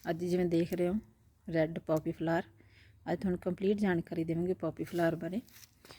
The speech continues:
ਇਹਨਾਂ ਦੇ ਬੀਜ ਜੀ ਜਿਹੜੇ ਹੈਗੇ ਆ ਉਹ ਨਵੰਬਰ ਵਿੱਚ ਲੱਗਦੇ ਆ, ਕਿਉਂਕਿ ਗਰਮੀ ਦੇ ਵਿੱਚ ਇਹਨਾਂ ਦੇ ਬੀਜ ਨਹੀਂ ਫੁੱਟਦੇ। ਇਹਨਾਂ ਦੇ ਬੀਜ ਦਾ ਜਿਹੜਾ ਟਾਈਮ ਪੀਰੀਅਡ ਹੈ ਨਵੰਬਰ ਦਸੰਬਰ ਹੈ, ਜਦੋਂ ਟੈਂਪਰੇਚਰ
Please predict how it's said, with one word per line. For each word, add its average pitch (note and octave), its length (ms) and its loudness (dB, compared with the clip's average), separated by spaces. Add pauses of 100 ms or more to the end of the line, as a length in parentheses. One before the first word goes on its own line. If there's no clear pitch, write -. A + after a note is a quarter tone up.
(460)
ਇਹਨਾਂ G#3+ 260 6
ਦੇ A3+ 140 8
ਬੀਜ F#3+ 400 6
ਜੀ G3 240 2
ਜਿਹੜੇ F#3+ 280 4
ਹੈਗੇ F#3 320 4
ਆ F3 140 0
ਉਹ F3 280 0 (920)
ਨਵੰਬਰ G3+ 380 4
ਵਿੱਚ A3 320 0 (200)
ਲੱਗਦੇ F3+ 440 0
ਆ, - 40 -20 (600)
ਕਿਉਂਕਿ G#3 260 6
ਗਰਮੀ F#3 340 6
ਦੇ F#3+ 100 2
ਵਿੱਚ F#3+ 200 0
ਇਹਨਾਂ G3 180 0
ਦੇ G3 120 4
ਬੀਜ F3+ 340 0
ਨਹੀਂ E3 180 0
ਫੁੱਟਦੇ। F3+ 380 -4 (640)
ਇਹਨਾਂ G3 260 4
ਦੇ G3 280 6
ਬੀਜ F3 420 0
ਦਾ F3 220 2 (500)
ਜਿਹੜਾ F3 240 2
ਟਾਈਮ E3 300 -2
ਪੀਰੀਅਡ F3+ 300 -2
ਹੈ F#3+ 60 6
ਨਵੰਬਰ F3+ 580 2 (140)
ਦਸੰਬਰ F3+ 500 -2
ਹੈ, G3 120 -2 (480)
ਜਦੋਂ F3+ 220 2
ਟੈਂਪਰੇਚਰ F3 720 -4